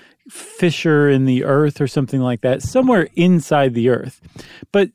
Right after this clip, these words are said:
like you said, snowflakes, they form above the earth. Salt forms on the earth, earth's surface. These are all crystals. So again, a crystal is not necessarily just a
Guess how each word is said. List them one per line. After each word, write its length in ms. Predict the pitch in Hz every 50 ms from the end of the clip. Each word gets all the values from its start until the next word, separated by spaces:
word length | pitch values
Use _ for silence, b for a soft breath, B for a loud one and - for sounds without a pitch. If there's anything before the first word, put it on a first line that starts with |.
| _ _ -
like 180 | 156 160 -
you 60 | 196 175
said, 240 | - 233 208 147 -
snowflakes, 680 | - - 208 233 254 - - 151 123 120 - - -
they 160 | - 139 143
form 440 | - - 151 147 151 156 147 151 - _ _ _ _ -
above 320 | 151 135 214 233 240 180
the 160 | 135 123 113
earth. 260 | 110 - - - - _ b b b
Salt 460 | b - - - 220 233 220 - - -
forms 520 | - - 135 127 127 127 127 120 - - _ -
on 220 | 165 185 214 214
the 140 | 175 147 143 147
earth, 200 | 147 139 - - -
earth's 240 | - 151 151 143 -
surface. 420 | - - 196 202 - - - - -
These 200 | - 208 226 233
are 80 | 247
all 120 | 233 202 -
crystals. 520 | - - 254 220 - - - - - - B B B B B B
So 120 | - 196
again, 220 | 196 180 247 254 220
a 60 | 180
crystal 380 | - - - 262 - - 262 220
is 100 | 185 151
not 220 | 185 190 190 185 190
necessarily 500 | 175 156 - - 185 180 180 170 160 147
just 320 | 131 117 139 175 175 - -
a 80 | 156